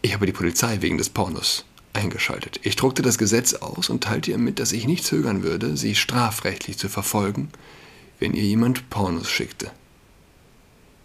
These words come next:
Sie hasste mich, wie ein Süchtiger die Person hasst, die ihre Drogenfixierung verhindert. Ich habe trotz der ständigen Beschimpfungen standgehalten.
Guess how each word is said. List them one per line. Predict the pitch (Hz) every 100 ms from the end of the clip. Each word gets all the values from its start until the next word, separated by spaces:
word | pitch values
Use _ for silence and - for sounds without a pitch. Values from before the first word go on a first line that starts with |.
| -
Sie | 87
hasste | - 92 - 98
mich, | 104 117 - 113
wie | 123
ein | - 131
Süchtiger | 107 101 - 117 104
die | 101
Person | 101 98 95 98 104
hasst, | 98 - -
die | -
ihre | 98
Drogenfixierung | - 107 92 101 87 - - 87
verhindert. | 87 - - - - - - - - - - - - - - - -
Ich | 87
habe | 85 - - - - - - -
trotz | - -
der | -
ständigen | - - - - 98
Beschimpfungen | 101 117 110 101 104 101
standgehalten. | - 117 107 110 92 87 -